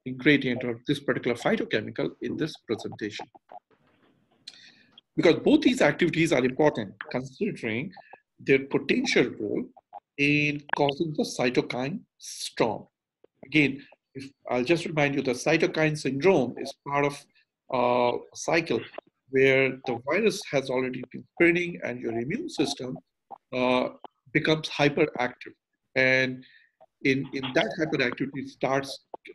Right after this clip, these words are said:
causing more, uh, uh, uh,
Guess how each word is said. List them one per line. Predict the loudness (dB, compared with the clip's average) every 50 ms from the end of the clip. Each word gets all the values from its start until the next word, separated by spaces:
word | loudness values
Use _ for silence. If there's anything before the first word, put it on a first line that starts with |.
| -20 -10 _
causing | -2 -2 -2 0 -2 -2 -2 -4
more, | -2 0 2 4 6 6 6 6 4 -2 -14 -20 _ -20 -20 -20 -16 -12 -8
uh, | -6 -4 -2 0 0 0 0 0
uh, | -2 -4 -6 _ -10 -8 -6 -6 -8 -8 -10 -12 _ -8
uh, | -6 -6 -4 -4 -6